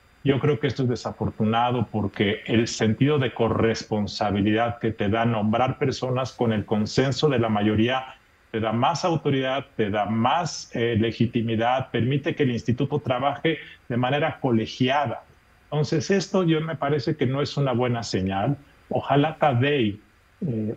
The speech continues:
pueda proponer en las próximas horas perfiles que tengan la aceptación de la mayoría. Eh, si ella se, eh, empecina en nombrar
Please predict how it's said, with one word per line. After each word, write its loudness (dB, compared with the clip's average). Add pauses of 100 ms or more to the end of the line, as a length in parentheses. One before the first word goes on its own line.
pueda 0
proponer -2
en 0
las -2
próximas -2
horas 2
perfiles 0
que -4
tengan 0
la 0
aceptación 0
de 2
la 0
mayoría. 0 (600)
Eh, -2
si 2
ella 0
se, -2
eh, -2
empecina 0
en 0
nombrar 0